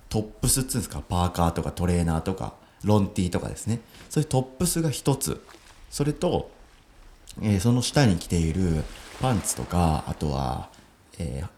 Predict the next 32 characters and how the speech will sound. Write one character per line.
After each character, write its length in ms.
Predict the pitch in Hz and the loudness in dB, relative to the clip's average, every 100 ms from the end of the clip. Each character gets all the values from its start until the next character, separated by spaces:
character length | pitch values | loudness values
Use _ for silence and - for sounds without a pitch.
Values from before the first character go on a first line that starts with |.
| _ - | _ 2
ー、 100 | 113 | 4
エ 40 | |
ア 60 | 135 | 4
リ 140 | 143 | 4
ズ 100 | 104 | 2
ム 140 | 76 | 0
と 100 | - | -4
か、 240 | - - - | -8 -8 -8
ヒ 180 | - 135 | -4 -2
ー 60 | 131 | -2
ト 100 | 123 | -2
テ 100 | 127 | -2
ッ 100 | - | -2
ク 80 | |
み 80 | 95 | 0
た 100 | 85 | 0
い 20 | |
な 60 | 76 - | -2 -2
イ 100 | 113 | 2
ン 160 | 131 127 | 4 4
ナ 160 | 120 | 4
ー 20 | |
で 80 | 120 | 2
す 100 | - | 0
ね。 120 | 71 71 - - - - | -4 -8 -14 -20 -20 -4
あ 80 | 151 | 0
と 80 | 117 | 0
は 60 | |
靴 300 | - 101 101 | 0 -2 -2
下 200 | 90 - | -2 -4
と 80 | - | -6
か、 220 | - 131 | -8 -10